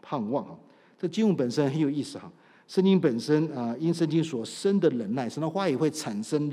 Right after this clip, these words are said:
忍耐啊，和安慰，可以得着盼望。神的话语也给，给我们盼望。OK，所以这些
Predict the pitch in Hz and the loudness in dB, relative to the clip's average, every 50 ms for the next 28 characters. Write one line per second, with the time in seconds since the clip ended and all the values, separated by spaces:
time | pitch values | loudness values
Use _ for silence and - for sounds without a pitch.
0 | 135 131 135 104 92 117 156 147 113 80 - - - _ _ _ _ _ - - | -2 -4 -4 -4 -2 -2 -2 -2 -2 -6 -10 -16 -20 _ _ _ _ _ -20 -20
1 | - - - _ _ _ _ _ _ - 110 110 107 107 110 - - - - 117 | -20 -20 -20 _ _ _ _ _ _ -12 -10 -10 -10 -10 -12 -14 -18 -12 -10 -10
2 | 117 - - - - 180 190 196 196 196 196 185 190 190 147 113 - - - - | -10 -10 -10 -4 0 4 6 6 6 6 6 6 6 6 6 4 -2 -10 -18 -20
3 | - - _ _ _ _ - - 147 131 110 - 131 120 131 120 - 131 113 110 | -20 -20 _ _ _ _ -6 -4 -4 -4 -4 -4 -6 -4 -6 -4 -4 -4 -4 -4
4 | 113 113 - - - 135 127 123 104 - 139 135 117 156 151 143 120 113 113 110 | -6 -8 -8 -8 -6 -4 -2 -2 -2 -2 -4 -4 0 0 0 0 -2 -4 -6 -6
5 | - 131 123 120 113 - - 151 139 117 101 98 104 101 101 - - - - _ | -4 -4 -4 -4 -4 -4 -2 -2 -2 0 -2 -6 -6 -8 -10 -10 -12 -20 -20 _
6 | _ _ _ _ _ - - - - - 156 151 127 110 101 98 92 101 120 - | _ _ _ _ _ -20 -18 -14 -4 -2 0 0 0 -2 -4 -6 -4 0 0 0
7 | - - - - - - - - _ _ - _ - - 170 170 214 175 165 202 | 0 0 -6 -14 -18 -20 -20 -20 _ _ -20 _ -2 -2 0 0 0 4 4 4
8 | 196 190 | 4 4